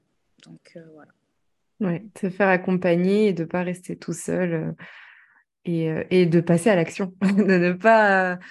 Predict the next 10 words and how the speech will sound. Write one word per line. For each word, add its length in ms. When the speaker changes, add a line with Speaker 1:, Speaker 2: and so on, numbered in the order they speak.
Speaker 2:
se 200
laisser 180
Speaker 1:
Exactement. 240
Speaker 2:
submerger 520
par, 280
euh, 160
par 140
ce 80
qu'on 340
vit, 460